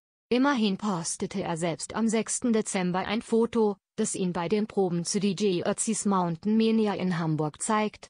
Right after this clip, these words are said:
wo er am Freitag zu sehen sein wird. Sehr unwahrscheinlich also, dass er am selben Tag auch einen Auftritt in Düsseldorf absolviert.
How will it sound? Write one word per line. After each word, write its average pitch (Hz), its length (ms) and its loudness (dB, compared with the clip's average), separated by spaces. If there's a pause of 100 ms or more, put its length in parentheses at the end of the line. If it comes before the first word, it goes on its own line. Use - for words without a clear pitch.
(160)
wo 202 140 0
er 165 200 0
am 196 160 0
Freitag 220 560 0
zu 196 180 -2
sehen 175 360 0
sein 165 320 -2
wird. - 260 -8 (420)
Sehr 180 380 0
unwahrscheinlich 220 960 0
also, 156 420 -6 (220)
dass 220 180 -2
er 196 140 2
am 202 100 2
selben 202 340 2
Tag 175 380 -2
auch 196 200 -4
einen 208 300 0
Auftritt - 440 -2
in 190 160 0
Düsseldorf 185 640 0
absolviert. 165 720 -4